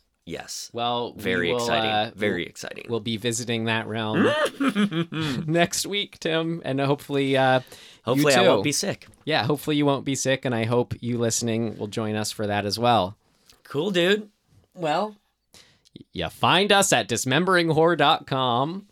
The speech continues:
Speaker 1: Yep.
Speaker 2: If you haven't already.
Speaker 1: You can find us on Instagram at dismembering horror dot com and on Twitter at dishorrorpod.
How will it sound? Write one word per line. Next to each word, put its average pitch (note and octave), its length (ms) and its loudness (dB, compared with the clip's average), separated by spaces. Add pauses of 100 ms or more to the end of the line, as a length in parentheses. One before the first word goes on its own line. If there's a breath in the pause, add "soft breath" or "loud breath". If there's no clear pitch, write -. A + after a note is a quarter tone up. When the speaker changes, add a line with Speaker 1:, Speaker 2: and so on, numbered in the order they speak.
(140)
Speaker 1:
Yep. A2 280 -4
Speaker 2:
If - 60 -10
you A2+ 60 -6
haven't C3+ 340 0
already. C#3 560 2 (420 soft breath)
Speaker 1:
You E2 120 -16
can - 140 -20
find E2 240 -8
us E2 140 -8
on F2 440 -6
Instagram A2+ 760 -6
at F2 400 -6
dismembering E2 520 -10
horror E2 220 -10
dot F2 180 -12
com B2 320 -8
and D#2 160 -12
on D2+ 160 -12
Twitter G#2 300 -6
at F2 180 -4
dishorrorpod. B2+ 840 -6